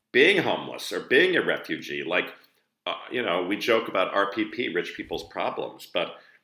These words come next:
you know, I'm certainly not the rich man I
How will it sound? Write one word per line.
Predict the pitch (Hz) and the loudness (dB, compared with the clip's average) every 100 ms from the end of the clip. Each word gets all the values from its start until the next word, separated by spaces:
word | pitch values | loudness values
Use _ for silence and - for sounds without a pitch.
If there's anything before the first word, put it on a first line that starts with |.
| - | -10
you | 98 | -4
know, | 87 78 80 - | -4 -4 -8 -12
I'm | 92 98 | -10 -8
certainly | - 95 92 | -8 -8 -6
not | 87 85 - - 90 | -4 -4 -8 -14 -8
the | |
rich | 85 95 - | -4 -4 -4
man | 92 87 | -4 -2
I | 80 78 | -2 -2